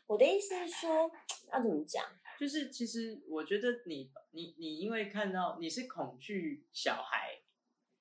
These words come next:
Speaker 2: 恐惧小孩这件事情，然后把很多事情往回推。但其实我觉得在我们以前那一辈啊，并没有觉得小孩这件事情有多可怕，你知道吗？我，我们可能被社会教育或是被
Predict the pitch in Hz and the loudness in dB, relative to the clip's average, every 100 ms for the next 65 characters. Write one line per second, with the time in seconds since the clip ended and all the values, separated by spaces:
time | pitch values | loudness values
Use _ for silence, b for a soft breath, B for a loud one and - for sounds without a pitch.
0 | _ _ _ _ _ _ _ _ - 143 | _ _ _ _ _ _ _ _ -4 -2
1 | 139 160 202 151 143 - - 120 - - | 0 2 2 4 2 2 -2 -6 -6 -10
2 | _ 170 165 160 156 160 - - - 123 | _ 0 2 2 2 -4 -8 -12 -4 2
3 | 127 - 139 131 123 135 165 170 135 117 | 4 6 6 4 -2 -4 -2 -2 -2 -6
4 | - 127 - - 135 135 - 226 247 190 | -6 -8 -6 -2 -2 -2 0 0 2 0
5 | 175 165 123 131 135 135 - 165 131 123 | 0 0 0 -2 -4 0 4 4 2 -8
6 | - - 117 127 135 123 131 120 - - | -14 -12 -8 -2 0 0 -2 -2 -2 -6
7 | - 214 175 147 135 - 123 127 123 123 | -2 0 0 -2 -4 -6 -6 -6 -6 -4
8 | 120 120 147 139 139 123 107 - - - | -4 -2 -2 -4 -8 -12 -14 -18 -18 -18
9 | 135 - 110 - - - - - - 151 | -18 -8 -8 -8 -12 -8 -6 -8 -14 -14
10 | 139 _ - 165 175 170 156 151 160 208 | -16 _ -6 -4 0 0 0 -2 2 2
11 | 202 196 190 185 185 165 170 175 - 160 | 4 2 2 2 6 6 4 -6 -8 -2
12 | 160 151 | 0 0